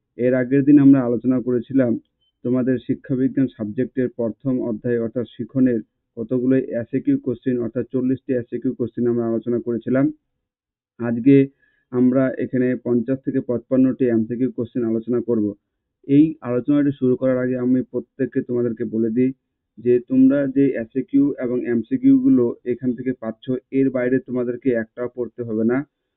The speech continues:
অর্থাৎ হান্ড্রেডে টু হান্ড্রেড পার্সেন্ট আমি guarantee দিয়ে বলছি, এর বাইরে কোনো এসএকিউ, কোনো এমসিকিউ শিখনের এই অধ্যায়টি থেকে তোমাদের পড়ার দরকার নেই। যেই আমি পিডিএফটা দিচ্ছি, এই পিডিএফটা তোমরা শুধু খাতায় তুলে রাখো।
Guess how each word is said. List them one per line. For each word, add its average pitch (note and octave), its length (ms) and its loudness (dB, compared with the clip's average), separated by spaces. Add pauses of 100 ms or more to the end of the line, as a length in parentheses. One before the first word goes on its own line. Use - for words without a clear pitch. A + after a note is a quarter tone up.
(120)
অর্থাৎ B2 380 -4
হান্ড্রেডে B2 580 -2
টু D3 260 0
হান্ড্রেড B2+ 480 0
পার্সেন্ট C3 380 0
আমি C#3 160 6
guarantee A#2+ 400 -2
দিয়ে B2 200 0
বলছি, A#2 420 -2 (360)
এর B2+ 220 -2
বাইরে A#2+ 460 0
কোনো B2+ 280 0
এসএকিউ, A#2+ 680 -2
কোনো B2 260 -4
এমসিকিউ B2+ 640 0 (640)
শিখনের C#3+ 600 4 (180)
এই C#3+ 140 6
অধ্যায়টি B2+ 500 0
থেকে B2+ 260 -2
তোমাদের B2 400 -2
পড়ার A2+ 360 -4
দরকার A2+ 320 -2
নেই। A#2+ 300 4 (480)
যেই C3+ 380 6
আমি C#3+ 240 2
পিডিএফটা C3 520 0
দিচ্ছি, B2 320 -2
এই C3+ 100 2
পিডিএফটা B2 460 -2
তোমরা B2 280 -2
শুধু A#2+ 240 -8
খাতায় A#2 440 -8
তুলে A#2 180 -4
রাখো। C#3+ 360 -4